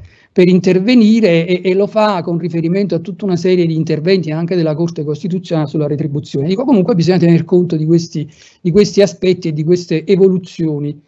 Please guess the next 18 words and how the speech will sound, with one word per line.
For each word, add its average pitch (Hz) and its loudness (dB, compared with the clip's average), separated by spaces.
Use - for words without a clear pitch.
del 156 2
trattamento 147 -6
retributivo. 151 -8
Vi 165 -6
ringrazio 185 2
per 165 -6
l'attenzione 170 -6
e 190 2
ri-, 175 0
e 175 -2
ringrazio 180 2
ancora 175 -2
per 151 -4
la, 147 -6
la, 143 -6
diciamo, 160 0
per 147 -2
l'invito. 139 -4